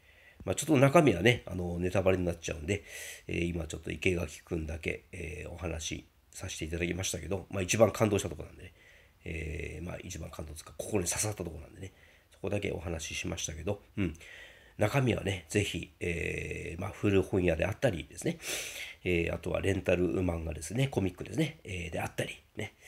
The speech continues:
えー、まあ、もちろん本屋さんにもね、注文すればあったり、えー、Amazonでもあったりするでしょうからね。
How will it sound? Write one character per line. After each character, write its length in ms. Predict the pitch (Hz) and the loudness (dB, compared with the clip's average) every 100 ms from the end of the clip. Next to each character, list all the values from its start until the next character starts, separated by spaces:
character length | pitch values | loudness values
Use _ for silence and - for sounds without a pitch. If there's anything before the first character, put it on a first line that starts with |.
| - - - - - | -16 -14 -16 -20 -10
え 920 | 87 85 82 78 80 82 80 80 78 | -4 -2 -4 -6 -10 -12 -12 -12 -10
ー、 40 | 98 | -2
ま 60 | |
あ、 20 | 113 | 0
も 80 | |
ち 80 | 113 | 2
ろ 80 | - | 2
ん 20 | |
本 140 | 117 110 | 8 8
屋 80 | |
さ 120 | 104 107 | 8 4
ん 60 | |
に 60 | 82 | 2
も 180 | 78 - | -2 -2
ね、 120 | 107 | -2
注 180 | - 107 | 0 2
文 120 | 98 | 2
す 120 | - | 2
れ 60 | 80 | 0
ば 260 | 64 - 95 | -2 -4 -10
あ 40 | |
っ 40 | - | -6
た 100 | 80 | -8
り、 140 | 73 | -8
え 60 | - 85 - | -10 -8 4
ー、 20 | |
Amazon 360 | 98 95 95 | 6 6 4
で 80 | 87 | 2
も 220 | 82 82 82 | -4 -6 -8
あ 60 | |
っ 60 | - | -4
た 120 | 90 | -4
り 140 | 85 | -4
す 100 | 80 | -2
る 80 | 104 | 0
で 40 | 95 | 2
し 80 | |
ょ 40 | 110 | 2
う 20 | |
か 100 | - | 0
ら 80 | - | 0
ね。 220 | 143 139 | 2 2